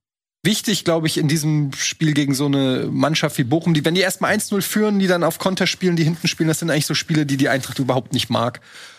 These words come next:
Und deshalb muss man froh sein, dass man dann da drei Punkte geholt hat. Und, äh, hoffentlich, und das ist eigentlich jetzt auch dann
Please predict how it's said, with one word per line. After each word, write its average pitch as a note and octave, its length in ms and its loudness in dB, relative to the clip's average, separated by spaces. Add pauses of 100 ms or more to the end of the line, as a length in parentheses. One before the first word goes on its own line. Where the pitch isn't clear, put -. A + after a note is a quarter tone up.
(120)
Und C3+ 100 0
deshalb C3+ 460 -4 (100)
muss D#3+ 220 0
man C#3 140 0
froh D#3 180 0
sein, D3 140 0
dass C#3 140 -2
man C#3 140 0
dann C3+ 180 2
da B2+ 260 0
drei - 300 -2
Punkte D#3+ 360 -2
geholt C3+ 360 0
hat. C#3 220 -2 (680)
Und, B2+ 500 0
äh, B2 280 0
hoffentlich, E3+ 760 -2
und C3+ 100 0
das C3 140 0
ist B2+ 120 -6
eigentlich B2+ 200 -2
jetzt - 320 -6
auch A#2+ 380 -4 (220)
dann B2 480 -2